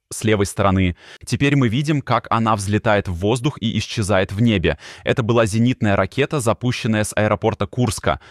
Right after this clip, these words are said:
Мы знаем, что здесь была установлена установка С четыреста. Это подтвердили как российские военные блогеры, так и украинцы.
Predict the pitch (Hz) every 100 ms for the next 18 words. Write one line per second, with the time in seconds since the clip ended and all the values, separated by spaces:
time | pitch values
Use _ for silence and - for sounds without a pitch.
0 | - - _ _ _ 110 110 143 170 -
1 | 113 98 143 110 117 120 - 117 117 113
2 | 110 101 107 101 110 - 120 - 117 -
3 | - 117 123 104 101 - 82 - - -
4 | 135 - - - 113 110 123 131 117 107
5 | 113 113 131 127 117 101 104 104 104 101
6 | 87 113 127 107 104 - 107 113 101 104
7 | 104 127 - 113